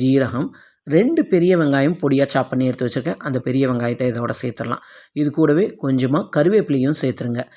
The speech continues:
இந்த வெங்காயம் நல்லா பாதி அளவுக்கு வதங்கி வரணும். இந்த அளவுக்கு நல்லா வதங்கினதுக்கு அப்புறமா நம்ம இந்த தக்காளியை வந்து ஆற வச்சு பேஸ்ட்டா அரைச்சு எடுத்து வச்சிருக்கோம் இல்லையா, அந்த தக்காளி பேஸ்ட்டை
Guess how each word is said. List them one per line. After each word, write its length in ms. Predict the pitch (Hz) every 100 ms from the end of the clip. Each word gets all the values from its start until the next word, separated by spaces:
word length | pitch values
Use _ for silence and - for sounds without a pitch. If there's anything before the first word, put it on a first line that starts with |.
| - _ 170
இந்த 120 | 180 165
வெங்காயம் 500 | 165 208 208 165 156 - 135
நல்லா 300 | 139 139 151 -
பாதி 320 | 135 165 180 139
அளவுக்கு 280 | 123 113 165 131
வதங்கி 300 | 120 131 120
வரணும். 260 | 117 107 - _ _ _
இந்த 300 | 160 208 285 208
அளவுக்கு 360 | 151 131 131 160 - 131
நல்லா 220 | 127 123 117
வதங்கினதுக்கு 560 | 120 175 170 139 123
அப்புறமா 260 | 113 117 123 - _ 160
நம்ம 260 | 160 156 - _ _ 151
இந்த 180 | 147 147 151
தக்காளியை 440 | - 175 170 156 135
வந்து 220 | 131 151 180 - 139
ஆற 140 | 147 143
வச்சு 200 | 139 160 156
பேஸ்ட்டா 320 | 143 135 151
அரைச்சு 220 | 131 123 143
எடுத்து 200 | 123 135
வச்சிருக்கோம் 300 | 123 - 139
இல்லையா, 180 | 131 175 - - - -
அந்த 140 | 170 214 202
தக்காளி 320 | 180 208 160 -
பேஸ்ட்டை 380 | 151 156 -